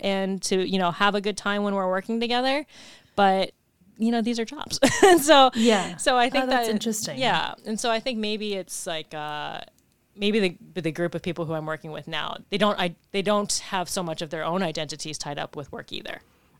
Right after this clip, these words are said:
Speaker 1: So,
Speaker 2: Mm-hmm.
Speaker 1: not a knock
Speaker 2: But
Speaker 1: on
Speaker 2: you're
Speaker 1: anybody,
Speaker 2: saying,
Speaker 1: but it's just
Speaker 2: you're
Speaker 1: very
Speaker 2: saying
Speaker 1: different.
Speaker 2: specifically because your previous role was, like, dealing with people and, like,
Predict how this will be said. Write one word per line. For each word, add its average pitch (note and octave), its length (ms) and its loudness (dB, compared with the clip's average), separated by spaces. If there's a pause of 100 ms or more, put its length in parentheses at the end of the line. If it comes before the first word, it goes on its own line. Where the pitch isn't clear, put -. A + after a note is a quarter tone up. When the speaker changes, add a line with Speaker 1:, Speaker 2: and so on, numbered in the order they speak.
(300)
Speaker 1:
So, G#3+ 60 6
Speaker 2:
Mm-hmm. - 340 0 (380)
Speaker 1:
not B3 180 4
a A3+ 40 2
knock F#3+ 160 6
Speaker 2:
But C4 80 8
Speaker 1:
on C4 60 4
Speaker 2:
you're D4 120 6
Speaker 1:
anybody, C#4+ 100 2
Speaker 2:
saying, C4+ 340 4
Speaker 1:
but F3+ 80 -6
it's - 100 -8
just F3+ 80 -4
Speaker 2:
you're C#4+ 100 4
Speaker 1:
very C#4 60 -2
Speaker 2:
saying D4 140 4
Speaker 1:
different. A#3+ 80 4 (160)
Speaker 2:
specifically A3 420 2
because G3+ 380 -2
your F3+ 100 -4
previous E3+ 580 -4
role D#3+ 640 -2
was, D#3 340 -4
like, E3+ 240 -6
dealing E3 340 -4
with E3+ 200 -10
people D#3 640 -2 (140)
and, D#3+ 640 -4 (540)
like, F3 720 -2